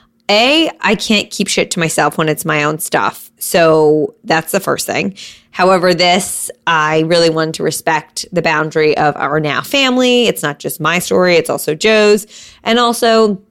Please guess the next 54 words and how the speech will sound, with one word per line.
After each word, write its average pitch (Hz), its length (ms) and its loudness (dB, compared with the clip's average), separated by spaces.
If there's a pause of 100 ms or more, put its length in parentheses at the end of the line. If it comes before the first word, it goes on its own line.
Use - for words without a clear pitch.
(760)
you 202 180 0
know, 175 100 2
with 165 240 0
sharing 165 380 0
this, 165 140 -2
obviously 156 380 -2
is 165 80 -2
gonna 165 180 -2
come 156 140 -6
a 156 60 -2
lot 147 180 0
of 156 240 -2 (460)
messages 254 520 2
and 196 160 0
questions, 233 520 0
and 175 100 2
I'm 170 120 2
sure 202 280 2
most 190 260 2
of 185 80 -6
it's 185 120 -2
gonna 185 120 -2
be 180 120 0
positive, 180 400 0
but, - 160 -2 (340)
you 175 100 0
know, 175 80 4
the 165 100 4
unsolicited 196 640 2
advice 302 280 0
comes 185 440 0
and 180 160 0
the 185 40 -2
comments 214 440 0
on, 190 120 0
like, 180 200 -2
"You're 185 100 2
doing 269 220 2
this, 226 200 0
I 165 80 2
didn't 170 180 2
think," 190 220 -4
you 202 100 2
know, 170 120 2 (300)
just 269 260 0
a 196 80 2
lot. 147 420 0
And 185 140 0
I 190 60 2
wasn't 180 340 0
ready 170 180 2
for 175 220 2
it 156 120 0
yet 160 340 0